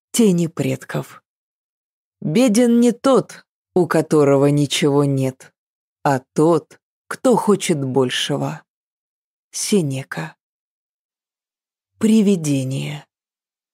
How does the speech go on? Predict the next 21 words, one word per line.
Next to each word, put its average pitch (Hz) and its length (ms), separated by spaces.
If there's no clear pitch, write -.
Профессор 160 760
пил 294 240
чай 254 260
с - 140
вареньем, 151 680
но 160 300
невольно 190 560
прислушивался. 139 1200
Теперь 185 600
звуки 139 520
стали 254 420
приближаться, 226 1000
и 180 340
он 165 260
отчётливо 143 800
услышал 175 800
эхо 170 440
задорного, 147 880
звонкого 175 760
женского 302 600
смеха. 147 680